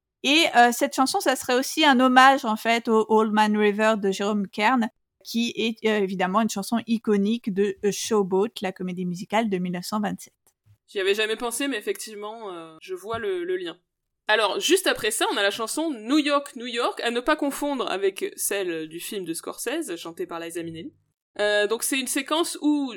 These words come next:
Speaker 2: bah, les marins arrivent à New York, ils se réjouissent, et puis ils vont visiter la ville en disant chacun ce qu'il a envie de faire de ces vingt-quatre heures de permission.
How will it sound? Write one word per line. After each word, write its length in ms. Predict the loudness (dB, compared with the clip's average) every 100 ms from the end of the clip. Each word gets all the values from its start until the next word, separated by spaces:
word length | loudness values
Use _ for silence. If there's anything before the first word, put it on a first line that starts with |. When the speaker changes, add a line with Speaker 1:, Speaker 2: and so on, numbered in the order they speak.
| -12
Speaker 2:
bah, 280 | -4 -2 0
les 120 | 0
marins 320 | 0 0 -2
arrivent 320 | 0 2 2
à 80 | 0
New 120 | -4
York, 440 | -4 -2 0 -2 -6
ils 60 |
se 120 | -10
réjouissent, 640 | -8 -8 -10 -6 -2 -2 -2
et 80 | -12
puis 160 | -12 -10
ils 80 |
vont 100 | -10
visiter 380 | -12 -12 -10 -6
la 120 | -2
ville 320 | -4 -2 -2 -4
en 140 | -6 -8
disant 320 | -8 -4 -4
chacun 420 | -2 -2 -2 -2
ce 180 | -2 -6
qu'il 240 | -8 -4
a 120 | -2
envie 220 | 0 -4 -4
de 100 | -4
faire 420 | -2 -2 0 -2
de 160 | -6
ces 200 | -6 -6
vingt-quatre 420 | -6 -6 -6 -6 -8
heures 100 | -8
de 80 |
permission. 720 | -8 -8 -8 -10 -10 -8 -10